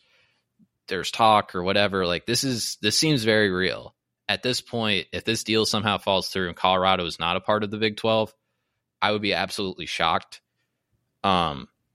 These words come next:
so yeah, there you have it. There's the news. What dominoes will drop after this? I am doing a podcast tomorrow. I actually did hear, again, if you listen, I did re-,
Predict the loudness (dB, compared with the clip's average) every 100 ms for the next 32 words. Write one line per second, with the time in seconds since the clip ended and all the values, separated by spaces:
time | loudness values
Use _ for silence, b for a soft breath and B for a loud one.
0 | _ _ _ _ _ _ -6 -2 -2 -2
1 | -2 0 0 0 -2 -4 -2 -4 -4 -4
2 | -2 -2 -4 -10 _ _ _ _ _ 0
3 | 0 2 0 0 0 0 -2 -2 -2 -2
4 | -2 -4 -8 _ _ _ _ _ -6 -2
5 | 0 2 0 0 -2 -2 -2 -4 -8 -12
6 | _ _ -4 -4 -2 -2 -2 -2 -4 -2
7 | 0 -2 0 0 0 -4 -2 0 0 -4
8 | -8 _ _ _ _ _ _ -2 0 0
9 | -2 -4 -4 -4 -4 -8 _ _ _ -14
10 | -2 0 0 -2 0 0 -2 -4 _ -2
11 | 0 0 -2 -2 -2 -2 -2 -2 0 -2
12 | -2